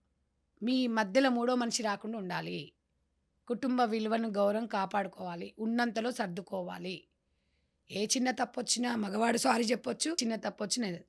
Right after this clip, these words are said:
నేను మగవాడిని అనేది అహంకారం ఉండొద్దు. "నేనెందుకు చెప్పాలి, నేను ఇంత, ఆయన కన్నా ఎక్కువ డెబ్బై వేలు సంపాదించి నన్ను నలభై వేలు వస్తున్నాయని" అహంకారం ఉండకూడదు.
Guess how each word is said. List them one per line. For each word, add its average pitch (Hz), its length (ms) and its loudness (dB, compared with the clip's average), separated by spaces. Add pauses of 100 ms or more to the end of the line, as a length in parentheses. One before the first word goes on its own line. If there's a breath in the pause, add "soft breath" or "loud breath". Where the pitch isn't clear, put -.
(160)
నేను 214 180 -2
మగవాడిని 220 360 2
అనేది 202 180 -2
అహంకారం 202 540 -2
ఉండొద్దు. 202 440 -6 (580)
"నేనెందుకు 240 400 2
చెప్పాలి, 220 640 0
నేను 208 240 -2
ఇంత, 214 200 -4
ఆయన 202 380 2
కన్నా 202 220 -2
ఎక్కువ 190 160 -8
డెబ్బై 185 260 -2
వేలు 208 160 0
సంపాదించి 196 400 -4
నన్ను 196 200 -6
నలభై 190 280 -2
వేలు 202 200 -2
వస్తున్నాయని" 190 380 -8
అహంకారం 196 520 -6
ఉండకూడదు. 170 420 -14